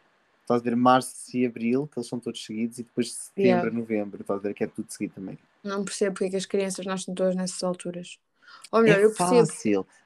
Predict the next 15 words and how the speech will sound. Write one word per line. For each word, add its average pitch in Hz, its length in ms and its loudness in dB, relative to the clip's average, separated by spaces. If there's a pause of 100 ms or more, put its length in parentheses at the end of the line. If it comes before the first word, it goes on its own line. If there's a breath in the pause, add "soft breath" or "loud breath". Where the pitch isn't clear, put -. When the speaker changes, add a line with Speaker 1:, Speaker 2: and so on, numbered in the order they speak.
Speaker 1:
é 127 120 0
fácil, 123 520 -2
é. 92 140 -4
No 107 200 -2
dia 120 140 6
dos 123 100 -4
namorados 123 600 2
dá 110 200 2
o 110 220 -2
outubro 113 400 -8
e 107 40 -10
novembro, 107 440 -8
estás 92 240 -10
a 98 60 -14
ver? 107 240 -8